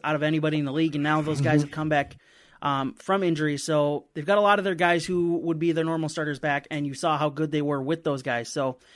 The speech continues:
Speaker 1: that's the only reason I choo-, I'd not choose Portland, um, because of their recent run. I would, I probably would have chosen Kansas City because they went into the playoffs losing their last three matches and losing their last one in completely heartbreaking fashion.
Speaker 2: Well,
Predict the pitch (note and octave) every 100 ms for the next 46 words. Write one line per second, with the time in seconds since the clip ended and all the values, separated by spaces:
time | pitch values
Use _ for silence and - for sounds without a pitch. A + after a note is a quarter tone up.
0 | - - D4 B3 A3+ A#3 A3+ A3 F#3 D#3
1 | G#3 G3 - E3+ D#3 D3 F3 - A3 G#3
2 | - G#3+ E3 A3 A3 - _ _ _ -
3 | D3+ D3+ D3+ F3 D#3 D3+ E3 D#3+ E3 F3+
4 | E3 E3 E3 - _ - F3 F#3 E3 D3
5 | - E3 F#3 F#3 F3 D#3+ F3+ F3 D#3+ D#3+
6 | D3 - - E3+ D3 E3+ E3+ E3 D#3 C#3+
7 | C#3+ C#3+ D3 D#3 D3 C#3+ - D#3 D#3+ D3
8 | C#3+ C#3 D3 D#3 D3 C#3+ C3+ C#3+ C#3+ D#3+
9 | C#3 D3+ D#3 D#3 C3+ - - - - D#3
10 | E3 D#3 D3 C3+ D3 D#3+ - D3 C#3 D3
11 | C3+ D#3 C#3 G3+ A3+ F3+ D3+ C#3 C#3 C3
12 | C3+ B2+ A#2+ A#2+ D3 E3 G3+ G3+